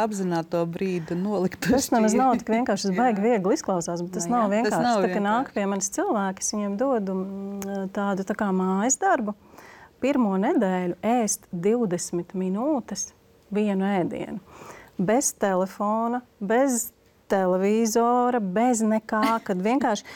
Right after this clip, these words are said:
Speaker 2: ka viņš izgaršo to kartupeli, ko viņš ēd, ka viņš izgaršo burkānu, vai viņam vispār garšo, ko viņš ēd, un tās ir mocības. Jo, principā, cilvēki rīj.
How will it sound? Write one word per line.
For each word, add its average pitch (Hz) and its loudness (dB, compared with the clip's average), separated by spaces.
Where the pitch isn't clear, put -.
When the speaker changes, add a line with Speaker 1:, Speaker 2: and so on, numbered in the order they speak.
Speaker 2:
ka 196 -4
viņš 190 0
izgaršo 196 0
to 202 -2
kartupeli, 196 -2
ko 190 -2
viņš 185 0
ēd, 190 -2
ka 190 0
viņš 196 0
izgaršo 233 0
burkānu, 190 -2
vai 190 0
viņam 220 0
vispār 180 -2
garšo, 185 -2
ko 214 -4
viņš 196 -6
ēd, 262 -2
un 202 -8
tās 233 -2
ir 190 -6
mocības. 190 -4
Jo, 190 -4
principā, 196 -2
cilvēki 185 -2
rīj. 233 0